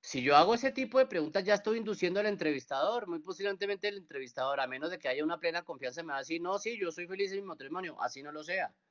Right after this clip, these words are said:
¿no? Entonces, no se deben utilizar calificativos. Por ejemplo, "La minería ilegal está saliéndose de control". Esa es una pregunta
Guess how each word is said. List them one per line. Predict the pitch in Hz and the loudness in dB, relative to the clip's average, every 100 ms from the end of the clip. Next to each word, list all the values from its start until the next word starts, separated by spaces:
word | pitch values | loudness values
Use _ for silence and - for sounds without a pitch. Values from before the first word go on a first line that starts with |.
| _ _ _ - | _ _ _ -6
¿no? | 107 160 196 _ _ _ _ _ _ _ _ _ - - | -2 -2 -6 _ _ _ _ _ _ _ _ _ -20 0
Entonces, | 185 202 240 | 6 10 12
no | 254 | 10
se | 240 247 | 12 12
deben | 247 247 254 | 12 12 12
utilizar | 220 165 151 160 156 | 12 12 12 12 12
calificativos. | 208 214 160 151 107 190 220 110 85 - - _ _ _ _ _ _ _ _ _ _ _ _ _ - - - - | 12 12 10 10 10 12 12 12 8 -6 -18 _ _ _ _ _ _ _ _ _ _ _ _ _ -20 -20 0 12
Por | 160 | 12
ejemplo, | 156 202 220 - - - - _ _ _ _ _ _ _ _ _ - | 12 12 12 10 10 4 -20 _ _ _ _ _ _ _ _ _ -4
"La | - 160 180 | 10 12 12
minería | 190 190 185 180 196 226 | 12 12 12 12 12 12
ilegal | 240 233 196 160 180 202 | 12 12 12 12 12 12
está | 202 208 | 12 12
saliéndose | 202 208 214 208 202 202 | 12 12 12 12 12 12
de | 175 156 | 12 12
control". | 135 120 190 - 139 - | 12 12 12 12 12 10
Esa | - - | 4 4
es | 240 | 4
una | 262 240 | 4 2
pregunta | 185 175 165 160 170 170 | 4 2 4 6 4 4